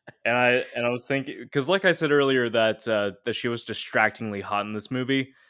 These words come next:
and, uh, when a certain s-, uh,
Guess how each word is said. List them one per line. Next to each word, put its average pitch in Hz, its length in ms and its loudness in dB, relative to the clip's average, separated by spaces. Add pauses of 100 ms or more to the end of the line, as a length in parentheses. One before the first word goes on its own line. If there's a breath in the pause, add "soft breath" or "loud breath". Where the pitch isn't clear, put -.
(260 soft breath)
and, 113 280 2
uh, 101 360 4 (800)
when 147 140 0
a 143 40 0
certain 196 260 0
s-, - 340 -6 (180)
uh, 131 340 6